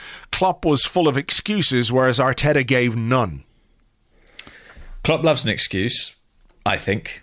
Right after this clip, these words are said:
Speaker 2: I really like Klopp. I think he's a really good manager, and he seems like a pretty good man.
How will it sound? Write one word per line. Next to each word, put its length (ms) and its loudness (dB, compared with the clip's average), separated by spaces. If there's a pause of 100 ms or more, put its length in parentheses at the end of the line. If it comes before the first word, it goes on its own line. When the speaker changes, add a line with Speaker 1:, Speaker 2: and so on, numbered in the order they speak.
(120)
Speaker 2:
I 100 0
really 220 2
like 220 2
Klopp. 260 -2
I 80 -2
think 140 0
he's 160 -2
a 60 -6
really 160 -2
good 220 -6
manager, 580 -2
and 80 -6
he 60 -4
seems 280 -2
like 160 -4
a 60 -4
pretty 240 -8
good 260 -6
man. 380 -6